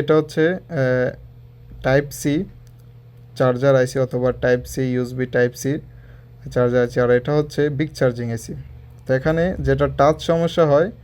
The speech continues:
কমন সমস্যা ফিফটিন সিরিজের, যেটা ফিফটিন সিরিজ বের হওয়ার কিছুদিন পর থেকে এটি YouTube-এ অ্যাভেলেবল ভিডিওতে আছে, আর এই সমস্যাটাই বেশিরভাগ দেখা হচ্ছে। আর ফিফটিন সিরিজে একটি, আহ,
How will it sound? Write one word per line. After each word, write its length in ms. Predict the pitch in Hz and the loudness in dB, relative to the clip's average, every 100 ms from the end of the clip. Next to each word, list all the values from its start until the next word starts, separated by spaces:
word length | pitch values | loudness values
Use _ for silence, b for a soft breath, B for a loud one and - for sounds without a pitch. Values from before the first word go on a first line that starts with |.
| b b b b | b b b b
কমন 240 | 139 147 160 160 | 0 2 0 0
সমস্যা 340 | 151 143 147 139 | -2 0 0 0
ফিফটিন 340 | 143 139 143 143 | 0 -4 -2 -4
সিরিজের, 380 | 139 139 127 147 - - | 0 0 2 0 -2 -8
যেটা 260 | 131 131 131 131 - - - - - - - - - | -4 0 2 0 -4 -12 -20 -20 -20 -20 -20 -20 -8
ফিফটিন 340 | 139 135 151 139 | -6 -4 -2 -2
সিরিজ 220 | 143 147 135 | 0 -2 2
বের 120 | 135 139 | 2 4
হওয়ার 180 | 139 143 143 - - | 4 2 -2 -16 -10
কিছুদিন 320 | 135 139 143 139 | -6 -4 -4 0
পর 100 | 135 131 | 0 0
থেকে 160 | 147 151 139 | -4 -2 -2
এটি 160 | 139 135 - 135 | -2 -4 -4 -4
YouTube-এ 420 | 131 135 131 135 | -2 -2 0 2
অ্যাভেলেবল 460 | 135 127 131 131 135 127 | 2 0 0 0 0 -2
ভিডিওতে 380 | 127 127 123 123 127 | -2 -2 -2 -4 -4
আছে, 160 | 123 185 - B B B B B B B - 127 | -6 -8 -10 B B B B B B B -2 -2
আর 100 | 123 127 127 127 - - 151 | 0 0 0 -2 -6 -2 0
এই 80 | 156 | 2
সমস্যাটাই 480 | 160 151 151 156 151 135 | 2 0 2 2 2 2
বেশিরভাগ 340 | 135 143 139 131 131 | 0 0 0 0 0
দেখা 160 | 131 139 | 0 -2
হচ্ছে। 180 | 139 139 | -2 -2
আর 60 | 127 - - | -2 -4 -10
ফিফটিন 360 | - 139 139 165 165 | -4 -4 -4 -6 -2
সিরিজে 260 | 165 170 165 | -2 -2 -2
একটি, 200 | - 156 | -2 -2
আহ, 60 | 151 | -2